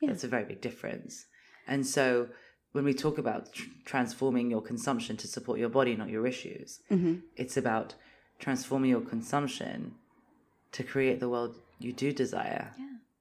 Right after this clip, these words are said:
Speaker 2: Not the, not the one you fear could happen if not.
Speaker 1: And it's also, you know, and it's, and it's about en-, ensuring that when you've healed, so when you're, when you're whole and healed, right? When you've healed all of your bodies, you don't need the coping mechanisms you might be turning to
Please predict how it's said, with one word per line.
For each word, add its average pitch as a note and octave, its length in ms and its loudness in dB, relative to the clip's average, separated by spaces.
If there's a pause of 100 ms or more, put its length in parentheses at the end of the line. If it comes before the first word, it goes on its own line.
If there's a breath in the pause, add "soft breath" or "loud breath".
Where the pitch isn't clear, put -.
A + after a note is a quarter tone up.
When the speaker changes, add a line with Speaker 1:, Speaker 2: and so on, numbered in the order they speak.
Speaker 2:
Not B2+ 200 0
the, A#2+ 280 0 (100)
not A#2+ 180 -2
the C3+ 80 2
one B2 140 2
you A#2+ 120 0
fear A#2 260 -4
could A#2 180 -6
happen A2+ 320 -6
if A#2 160 -6
not. - 380 -6 (160)
Speaker 1:
And C4 120 8
it's B3+ 140 6
also, A3+ 340 6
you A3 140 2
know, G3+ 80 6
and G#3+ 180 6
it's, G#3+ 260 0
and G#3 200 6
it's G3 160 2
about F3+ 560 2
en-, G3 300 4
ensuring G#3 560 6
that F3+ 220 6
when G#3 340 6
you've A#3 160 6
healed, A3 720 4 (640)
so - 180 8
when G#3 160 8
you're, G3+ 240 6
when G3+ 160 8
you're F#3 100 8
whole A#3 280 8
and D#3+ 120 10
healed, F#3+ 480 4
right? E3+ 220 6
When E3+ 80 8
you've E3+ 140 4
healed G#3+ 340 6
all E3+ 180 6
of E3+ 120 0
your D#3+ 120 0
bodies, F3+ 580 4
you F3+ 60 0
don't G#3 180 4
need G3 260 6
the G3+ 100 6
coping G#3 380 4
mechanisms D#3+ 640 2
you E3+ 80 6
might D#3 200 4
be D#3 80 2
turning F#3+ 400 8
to - 420 -6